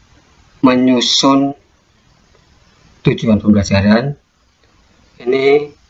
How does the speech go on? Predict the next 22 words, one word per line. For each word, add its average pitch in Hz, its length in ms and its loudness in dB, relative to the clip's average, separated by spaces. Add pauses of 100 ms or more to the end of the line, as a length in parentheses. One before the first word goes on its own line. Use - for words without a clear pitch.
ada 123 640 -14 (640)
istilah 123 560 -2
A 117 240 -16
B 120 160 -14
C, 135 240 -8 (400)
audience, 123 720 0
behavior, 123 640 -8 (480)
condition, 135 720 2
degree. 117 480 -4 (720)
Ya. - 240 -10 (640)
Audience 120 400 0
itu 120 160 -2
berarti 104 240 -2
peserta 117 320 -4
didiknya, 117 640 -8 (1040)
behavior 113 480 -2
itu 131 160 -10
adalah 117 240 -12
perilaku 123 480 -8
yang 123 160 -12
spesifik 151 560 -4 (480)
yang 123 320 -2